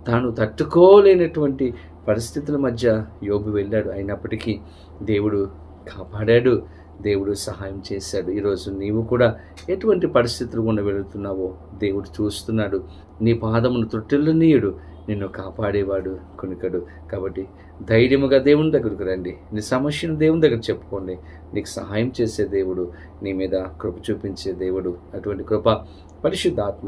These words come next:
దేవుడు వీడియో చూస్తున్న ప్రతి ఒక్కరికి అనుగ్రహించి సహాయము చేయునుగాక. ఆమేన్. ప్రార్థన.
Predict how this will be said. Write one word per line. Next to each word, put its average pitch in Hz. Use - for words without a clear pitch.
దేవుడు 92
వీడియో 95
చూస్తున్న 98
ప్రతి 110
ఒక్కరికి 135
అనుగ్రహించి 92
సహాయము 110
చేయునుగాక. 87
ఆమేన్. 87
ప్రార్థన. 107